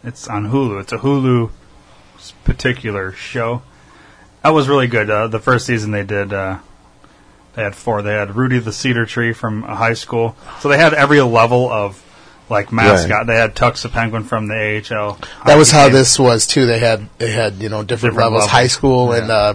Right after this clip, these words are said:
Speaker 3: like, minor league hockey and
Speaker 1: And then they, yeah, they had, uh,
Speaker 3: college and
Speaker 1: college, and then Milwaukee Bucks basketball team. Second season, the only one they carried over was the hockey, minor league hockey guy. Otherwise, it was a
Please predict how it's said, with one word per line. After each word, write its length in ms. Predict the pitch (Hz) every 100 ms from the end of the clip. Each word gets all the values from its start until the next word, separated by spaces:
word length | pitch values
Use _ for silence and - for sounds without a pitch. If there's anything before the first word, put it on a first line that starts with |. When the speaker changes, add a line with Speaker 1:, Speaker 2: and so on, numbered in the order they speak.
| 95
Speaker 3:
like, 260 | - 104 107
minor 340 | 117 117 120
league 160 | 117 110
hockey 600 | - 120 - 123 120 117
and 140 | 101
Speaker 1:
And 80 | 98
then 180 | 110 107
they, 340 | 107 104 117 113
yeah, 100 | 107
they 140 | 107
had, 220 | 104 107
uh, 120 | 104 101
Speaker 3:
college 460 | 101 113 113 110
and 80 | 110
Speaker 1:
college, 460 | 110 120 113 117 113
and 100 | 110
then 140 | 110
Milwaukee 400 | 110 107 104 104
Bucks 340 | 107 113 104 -
basketball 480 | 113 110 - 113 104
team. 260 | 113 104 - - -
Second 340 | - 131 127 117
season, 380 | 127 117 113 - - - - -
the 80 | 127
only 200 | 135 135
one 200 | 127 131
they 120 | 123
carried 320 | 120 131 123 120
over 220 | 117 120
was 280 | 113 110 -
the 320 | 107 101 95 - -
hockey, 500 | 127 117 - 117 107 - -
minor 200 | 110 110
league 160 | 107 104
hockey 300 | 113 110 110
guy. 240 | 107 101
Otherwise, 440 | 104 101 101 98
it 80 | 107
was 180 | 104 95
a 160 | 101